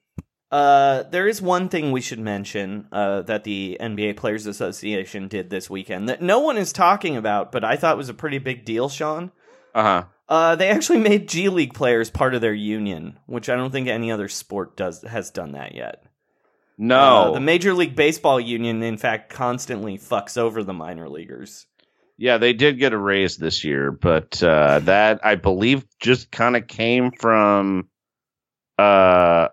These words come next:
Speaker 2: the owners, like,
Speaker 1: <laughs>
Speaker 2: being like, "Hey, the, Bernie might win.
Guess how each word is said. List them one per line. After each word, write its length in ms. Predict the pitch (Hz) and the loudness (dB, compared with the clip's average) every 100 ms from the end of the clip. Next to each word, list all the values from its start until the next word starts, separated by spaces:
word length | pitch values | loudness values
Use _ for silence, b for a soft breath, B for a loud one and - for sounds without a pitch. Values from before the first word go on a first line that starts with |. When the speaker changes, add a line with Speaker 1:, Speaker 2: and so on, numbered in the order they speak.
| _ _ _ _ _ _ | _ _ _ _ _ _
Speaker 2:
the 240 | 101 107 104 | 0 0 2
owners, 840 | 123 185 117 80 71 - - - _ _ - | 2 4 2 -2 -8 -8 -8 -10 _ _ -8
like, 420 | 92 95 92 87 - 139 156 - | 2 4 4 0 -10 -10 -10 -10
Speaker 1:
<laughs> 320 | 147 302 - | -14 -10 -2
Speaker 2:
being 240 | 147 147 | 2 4
like, 260 | 139 135 123 | 4 4 4
"Hey, 240 | 113 175 | 2 2
the, 380 | 165 139 170 147 _ _ _ _ _ _ _ _ | 2 2 2 0 _ _ _ _ _ _ _ _
Bernie 420 | 113 - 180 202 190 | 0 6 6 6 6
might 280 | 165 156 | 4 2
win. 500 | 113 135 135 85 76 | 0 -2 0 -2 -8